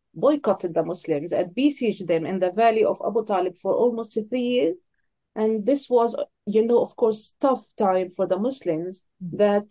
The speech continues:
Speaker 1: uh, you know, they were, uh, uh, not, no, no Meccan was, uh, buying or selling the Muslims any product. And it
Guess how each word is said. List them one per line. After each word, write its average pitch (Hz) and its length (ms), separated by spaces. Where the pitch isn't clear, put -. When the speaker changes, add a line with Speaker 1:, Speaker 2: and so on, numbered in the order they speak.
Speaker 1:
uh, 202 200
you 214 180
know, 247 160
they 226 160
were, 226 240
uh, 208 180
uh, 208 300
not, 269 260
no, 247 580
no 247 200
Meccan 202 580
was, 208 580
uh, 185 120
buying 226 500
or 196 140
selling 208 580
the 196 180
Muslims 208 640
any 233 220
product. - 540
And 220 260
it 220 140